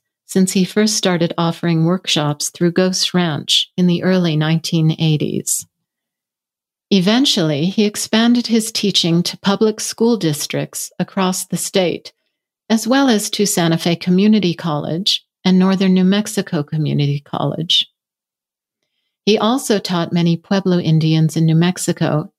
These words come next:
and students in Mexico. He traveled to the University of Michigan each year to give classes to archaeology and art students, and used his anthropological investigations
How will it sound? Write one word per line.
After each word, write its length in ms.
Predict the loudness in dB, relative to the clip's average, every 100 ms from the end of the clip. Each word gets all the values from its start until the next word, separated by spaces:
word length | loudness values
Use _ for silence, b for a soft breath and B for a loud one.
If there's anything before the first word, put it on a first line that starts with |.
| 0
and 160 | 0
students 760 | 0 -2 0 0 0 0 -2 -2 2
in 160 | 4
Mexico. 680 | 2 0 -4 -6 -6 -8 -10 _ _ _ _ _ _ _ _ _ _ _ _ _ _
He 120 | -2
traveled 480 | 0 0 2 0 0
to 120 | 0
the 140 | 2
University 680 | 4 4 2 0 0 0 2
of 100 | 2
Michigan 580 | 2 2 0 -2 -2 -2
each 300 | 0 0 0
year 460 | 2 2 0 -4 -8 _ _ -4
to 100 | 0
give 240 | 2 0
classes 680 | -4 -4 -2 -2 -4 -6 -6
to 140 | -6 -2
archaeology 800 | -2 0 0 2 2 0 0
and 140 | 0 0
art 260 | -2 -2
students, 720 | -4 -4 -2 -2 -2 -4 -8 -10 _ _ _ _ _
and 220 | 0 2
used 340 | 2 0 -2 -2
his 240 | 0 0 -2
anthropological 1000 | -2 -2 -4 0 0 2 0 -4 -2 0
investigations 1300 | 2 2 -2 -2 -2 0 2 0 -2 -4 -4 -4